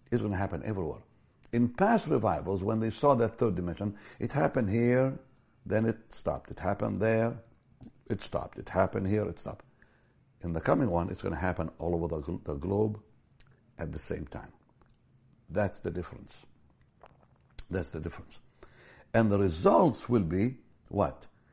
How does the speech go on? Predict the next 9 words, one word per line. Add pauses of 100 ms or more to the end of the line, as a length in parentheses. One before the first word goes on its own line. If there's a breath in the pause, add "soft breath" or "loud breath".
(180 soft breath)
Verse
twenty-five, (140)
"I
will
restore (320)
to
you (180)
the
years